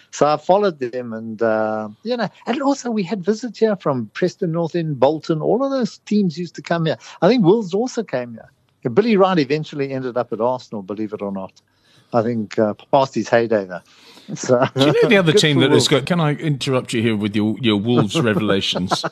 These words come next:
Speaker 2: and reminiscences?
Speaker 1: Yeah.
Speaker 2: Ipswich Town has the
Speaker 1: Yeah.
Speaker 2: has, has probably the most, uh, significant South African links. Colin Viljoen,
Speaker 1: Oh, yeah, of
Speaker 2: Mish
Speaker 1: course.
Speaker 2: Davray,
Speaker 1: Yeah.
Speaker 2: et cetera.
Speaker 1: Yeah,
Speaker 2: He,
Speaker 1: yeah.
Speaker 2: they, those
Speaker 1: Mm.
Speaker 2: two players. So I-,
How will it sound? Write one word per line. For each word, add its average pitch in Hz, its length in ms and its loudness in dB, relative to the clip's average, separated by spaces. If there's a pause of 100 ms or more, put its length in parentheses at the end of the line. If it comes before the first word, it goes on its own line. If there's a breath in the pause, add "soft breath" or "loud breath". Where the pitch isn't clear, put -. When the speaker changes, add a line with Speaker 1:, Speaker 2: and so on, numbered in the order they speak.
(140)
Speaker 2:
and 107 160 2
reminiscences? 113 760 2
Speaker 1:
Yeah. 160 220 0 (380 loud breath)
Speaker 2:
Ipswich - 420 2
Town 123 440 4
has 110 340 0
the 117 180 -2 (200)
Speaker 1:
Yeah. 143 140 2
Speaker 2:
has, 127 240 2
has 131 180 0
probably 151 540 -4
the 120 160 -2
most, 127 580 -2 (260 loud breath)
uh, 120 120 0
significant 127 680 -2
South 120 200 -2
African 110 440 -4 (260 loud breath)
links. 113 600 -2
Colin 131 340 2
Viljoen, 123 640 0 (760 soft breath)
Speaker 1:
Oh, 185 120 0
yeah, 233 280 -2
of - 40 2
Speaker 2:
Mish 135 280 4
Speaker 1:
course. 185 100 0
Speaker 2:
Davray, 120 500 2
Speaker 1:
Yeah. 185 180 0
Speaker 2:
et 139 100 -2
cetera. 226 640 -6
Speaker 1:
Yeah, 160 160 -2
Speaker 2:
He, 190 180 -4
Speaker 1:
yeah. 185 320 0
Speaker 2:
they, - 80 -14
those - 280 -6
Speaker 1:
Mm. 147 60 2
Speaker 2:
two 208 120 -2
players. 110 380 -8
So 165 100 -6
I-, 185 300 -10